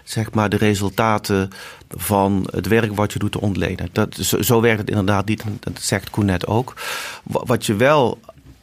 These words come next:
ziet, is dat als je als netwerk op een aantal sectoren toelegt, ik had het net bijvoorbeeld over logistiek,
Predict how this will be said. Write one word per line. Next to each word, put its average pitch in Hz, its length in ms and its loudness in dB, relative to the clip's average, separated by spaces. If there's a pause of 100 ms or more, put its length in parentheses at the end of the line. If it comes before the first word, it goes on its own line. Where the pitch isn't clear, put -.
ziet, 110 380 0
is 113 200 0
dat 110 200 0
als 117 260 2
je 113 220 4
als 107 500 0
netwerk 117 600 2
op - 140 -2
een - 120 0
aantal 101 300 0
sectoren 98 560 0
toelegt, 143 380 0
ik - 100 -2
had 101 80 2
het 95 120 -2
net 98 260 0
bijvoorbeeld 98 560 2
over 92 420 2
logistiek, 98 680 0